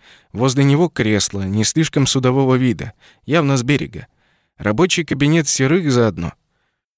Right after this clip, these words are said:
Может быть, почему бы и нет. "Чё там?" — спросил Федька, когда я спустился вниз. "Чисто.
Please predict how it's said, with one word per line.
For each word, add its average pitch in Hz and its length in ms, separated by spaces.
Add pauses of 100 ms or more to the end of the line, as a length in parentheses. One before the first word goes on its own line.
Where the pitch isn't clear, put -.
(120)
Может 170 340
быть, 139 420
почему 113 360
бы 147 140
и - 20
нет. 131 340 (1120)
"Чё 135 160
там?" — 85 220 (100)
спросил 110 500
Федька, 123 360
когда 104 280
я 110 60
спустился 110 580
вниз. 101 340 (340)
"Чисто. - 400